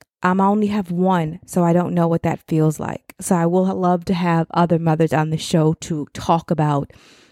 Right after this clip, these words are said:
how they're able to manage and get through it. So I'm super, super excited. This is episode one. Um, this will be every week.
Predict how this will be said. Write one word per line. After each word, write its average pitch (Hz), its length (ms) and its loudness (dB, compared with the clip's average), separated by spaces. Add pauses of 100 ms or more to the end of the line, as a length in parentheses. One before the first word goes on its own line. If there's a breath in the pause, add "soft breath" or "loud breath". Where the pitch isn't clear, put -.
(140 soft breath)
how 180 320 2
they're 175 200 2
able 165 260 0
to 160 160 -2
manage 156 540 0
and 156 140 -2
get - 200 -6
through 151 220 0
it. - 180 -6 (640 soft breath)
So 175 220 2
I'm 170 180 0
super, 226 460 0
super 202 360 0
excited. 170 460 0
This 170 120 -4
is 175 200 -12
episode 185 560 0
one. 175 420 0 (560 loud breath)
Um, 165 480 0
this 180 220 -2
will 180 80 0
be 175 240 2 (400)
every 220 300 2
week. 233 400 0